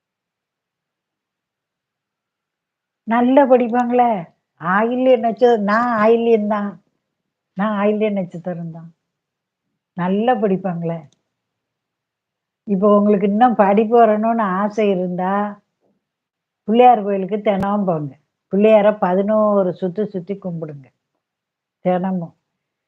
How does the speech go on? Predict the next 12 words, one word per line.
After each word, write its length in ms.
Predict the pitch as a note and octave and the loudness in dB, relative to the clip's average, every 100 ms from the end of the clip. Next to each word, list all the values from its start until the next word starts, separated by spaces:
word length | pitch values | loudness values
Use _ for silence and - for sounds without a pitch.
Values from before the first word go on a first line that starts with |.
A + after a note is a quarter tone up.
| _ _ _ | _ _ _
"என் 220 | F3 F3+ | -2 0
மகன் 320 | F3 E3+ G3 | 0 -2 -2
நல்லா 320 | G3 F3 F3 F#3+ | -2 -2 0 -2
படிக்கணும், 680 | F3+ F3 E3 E3 E3+ F3+ | -2 -6 -6 -10 -8 -10
நீ 300 | E3+ E3+ F#3+ | -8 -6 -4
தான் 220 | F#3+ G3+ G3+ | -2 -2 -2
எனக்கு 420 | F3+ F3 F#3 E3 | -4 -6 -6 -6
கதி." 680 | D#3+ D#3+ D3+ F3+ F3+ D3+ _ _ _ _ _ _ _ - | -8 -10 -6 -4 -4 -6 _ _ _ _ _ _ _ -8
இன்னும் 200 | G3+ G#3+ | -2 -2
பிள்ளையார்ட்ட 520 | G3+ G3 G3+ G3 F#3 | 0 2 4 2 -2
சொல்லிக்கிட்டு 920 | G3 F#3 F3+ G3 F#3 E3+ F#3 G3 G#3 - | -2 0 0 -2 -4 -4 -2 -2 -4 -8
பதினோரு 840 | E3+ F3 F#3 G#3 G3+ G3 F#3+ E3+ | -4 -2 0 0 0 0 0 -2